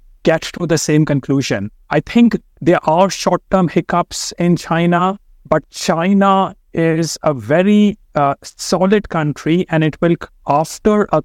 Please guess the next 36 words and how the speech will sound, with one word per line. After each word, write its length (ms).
couple 300
of 160
hiccups 460
that 160
it 180
will 240
go 180
through, 380
it 120
will 140
continue 760
to 120
grow 320
and 160
improve. 580
So 300
that 200
is 160
one 220
thing 240
I 80
see 300
about 260
China. 560
Uh, 200
I 160
also 360
see, 640
uh, 260
that 400
Latin 420
America 540
is 180
becoming 480
increasingly 800
chaotic. 720